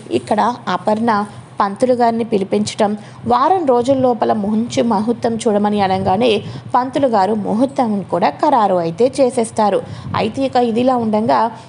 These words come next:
కావ్యకు అప్పు దగ్గర నుంచి ఫోన్ కాల్ అయితే వస్తుంది. అప్పు దగ్గర నుంచి ఫోన్ కాల్ రావటంతో, "చెప్పప్పు"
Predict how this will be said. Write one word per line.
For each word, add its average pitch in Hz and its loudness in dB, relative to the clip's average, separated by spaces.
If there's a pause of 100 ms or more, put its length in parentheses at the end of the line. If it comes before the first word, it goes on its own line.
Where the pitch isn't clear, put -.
(160)
కావ్యకు 311 2 (100)
అప్పు 247 0
దగ్గర 208 0
నుంచి 190 -4
ఫోన్ 311 0
కాల్ 185 0
అయితే 175 -2
వస్తుంది. 214 0 (300)
అప్పు 262 -2
దగ్గర 269 0
నుంచి 262 -2
ఫోన్ 202 -2
కాల్ 247 0
రావటంతో, 202 0 (600)
"చెప్పప్పు" 240 0